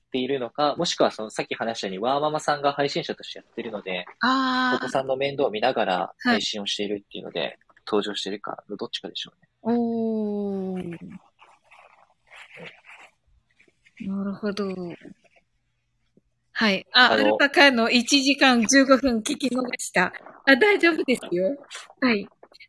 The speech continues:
Speaker 2: アーカイブ残します。
Speaker 1: あの、音声ライブの
Speaker 2: はい。
Speaker 1: 今のところの需要は、
Speaker 2: はい。
Speaker 1: line通話の
Speaker 2: はい。
Speaker 1: N対N拡張なんですよね。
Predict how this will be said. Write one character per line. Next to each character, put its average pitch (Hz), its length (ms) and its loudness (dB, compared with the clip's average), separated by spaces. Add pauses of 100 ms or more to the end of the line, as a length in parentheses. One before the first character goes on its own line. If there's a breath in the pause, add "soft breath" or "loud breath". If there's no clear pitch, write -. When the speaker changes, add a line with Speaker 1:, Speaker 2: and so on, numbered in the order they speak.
Speaker 2:
ア 254 80 6
ー 262 60 2
カ 294 140 6
イ 277 60 8
ブ 262 120 4
残 254 240 -2
し 240 140 0
ま 220 180 0
す。 - 180 -14 (3250)
Speaker 1:
あ 117 120 -6
の、 104 200 -6
音 151 140 -6
声 214 200 2
ラ 226 120 4
イ 214 60 4
ブ 131 140 0
の 104 400 0
Speaker 2:
は 269 260 2
い。 - 80 -8 (320)
Speaker 1:
今 123 160 -4
の 170 100 -2
と 165 120 -4
こ 160 100 0
ろ 156 80 0
の 151 100 -4
需 143 180 -4
要 139 260 0
は、 143 340 0
Speaker 2:
は 247 240 -2
い。 - 140 -8 (1120)
Speaker 1:
line 175 360 2
通 - 180 -4
話 123 200 2
の 104 340 -8 (1500)
Speaker 2:
は 247 160 4
い。 190 80 2
Speaker 1:
N 139 200 0
対 180 300 2
N 127 180 -6
拡 - 240 -8
張 107 160 -8
な 95 80 -10
ん 90 40 -14
で 87 80 -20
す - 100 -20
よ - 60 -20
ね。 - 120 -20